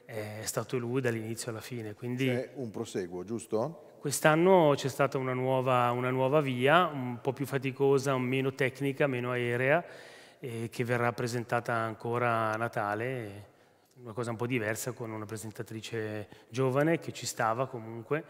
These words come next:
Speaker 1: e che era giusto far provare a una ragazza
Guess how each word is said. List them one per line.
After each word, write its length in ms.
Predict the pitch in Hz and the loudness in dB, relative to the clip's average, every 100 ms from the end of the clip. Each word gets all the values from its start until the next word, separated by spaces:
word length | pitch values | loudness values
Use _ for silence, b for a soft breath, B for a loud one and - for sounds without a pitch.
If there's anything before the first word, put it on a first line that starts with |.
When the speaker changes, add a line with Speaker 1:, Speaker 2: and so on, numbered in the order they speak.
| B B B B | B B B B
Speaker 1:
e 100 | 113 | -18
che 120 | 101 120 | -10 -6
era 100 | 113 | -6
giusto 880 | 110 - 131 117 113 110 110 107 107 | -6 -4 -2 0 -2 -4 -6 -6 -10
far 240 | - 120 | -2 -2
provare 480 | 110 123 117 120 123 | -2 -4 2 4 4
a 40 | 123 | 2
una 140 | 113 | 0
ragazza 540 | 117 117 120 - 113 | -2 -2 -2 -2 -2